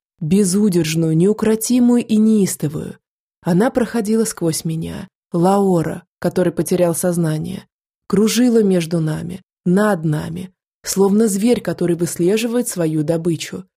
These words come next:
ходит за ней, чтобы вымотать. Сверху кружили духи рода Харвис. Где-то сбоку я слышала голоса гримуаров. Но это было фоном,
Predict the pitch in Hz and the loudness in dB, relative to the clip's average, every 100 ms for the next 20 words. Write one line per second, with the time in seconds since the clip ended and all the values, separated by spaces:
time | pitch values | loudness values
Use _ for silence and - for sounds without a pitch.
0 | _ _ - 202 220 185 160 165 160 160 | _ _ -6 2 4 4 0 0 0 -2
1 | - 170 160 160 170 151 - - - _ | -4 -4 -2 0 0 0 -6 -16 -20 _
2 | _ _ _ _ _ _ - - 180 262 | _ _ _ _ _ _ -6 -2 2 2
3 | 262 247 233 240 220 247 233 160 214 226 | 2 -2 0 0 2 2 2 2 0 0
4 | 254 175 165 147 - 165 - 190 - - | 0 0 0 -4 -6 -8 -8 -10 -12 -14
5 | _ _ - 170 233 240 196 180 294 294 | _ _ -6 0 2 2 0 0 0 2
6 | 240 220 - 226 - 254 220 185 165 - | 0 0 0 -2 0 -2 0 -2 -2 -2
7 | 170 165 175 190 175 175 160 - _ _ | -2 0 0 0 0 -4 -10 -18 _ _
8 | _ - 139 180 269 254 208 220 214 - | _ -2 0 2 0 2 0 0 -2 -4
9 | 180 165 - - | -2 -4 -6 -12